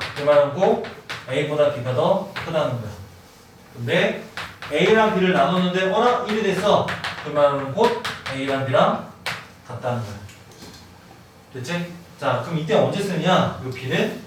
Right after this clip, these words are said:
우리가 보통 큰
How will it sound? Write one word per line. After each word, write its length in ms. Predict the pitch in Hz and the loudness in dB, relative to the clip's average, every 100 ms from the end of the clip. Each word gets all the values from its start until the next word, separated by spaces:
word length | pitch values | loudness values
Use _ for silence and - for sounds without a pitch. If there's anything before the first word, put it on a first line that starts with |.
| 120 | -12
우리가 500 | 117 156 160 - - - - - - | 0 2 2 -2 -12 -16 -18 -20 -16
보통 520 | 117 - 254 285 214 - - - - - - - - - - - - - - - - - - - - | -12 -2 0 0 -6 -12 -18 -20 -20 -20 -20 -20 -20 -20 -20 -20 -20 -18 -18 -18 -20 -20 -16 -16 -10
큰 320 | 202 202 202 | -6 -6 -6